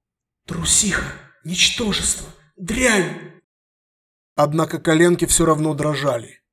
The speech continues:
Мощь магии Козлоногого явно на голову превосходила силы Тави. Открытого боя ей не выдержать. И если б не та невесть, откуда пришедшая помощь, она бы уже была мертва. Точнее, хуже, чем мертва.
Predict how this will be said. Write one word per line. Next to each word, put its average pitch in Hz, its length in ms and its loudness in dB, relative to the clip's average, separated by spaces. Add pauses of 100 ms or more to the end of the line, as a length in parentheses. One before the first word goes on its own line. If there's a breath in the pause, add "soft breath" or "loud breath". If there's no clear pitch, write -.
(140)
Мощь 170 380 2
магии 175 360 4
Козлоногого 160 960 0 (300)
явно 180 460 2
на 175 260 4
голову 147 280 -2
превосходила 147 680 -2
силы 143 300 -4
Тави. 123 580 -6
Открытого 180 580 2
боя 160 300 4
ей 151 260 2
не 151 160 -2
выдержать. 127 720 -6 (220)
И 131 60 -6
если 143 320 0
б 139 100 -8
не 143 140 -4
та 156 180 2
невесть, 147 480 0
откуда 143 320 -4
пришедшая 147 600 -2
помощь, 160 540 0
она 160 320 2
бы 147 120 -2
уже 175 200 -2
была 139 260 0
мертва. 131 640 -4 (500)
Точнее, 143 680 0 (360)
хуже, 143 340 -4
чем 127 220 -4
мертва. 117 580 -8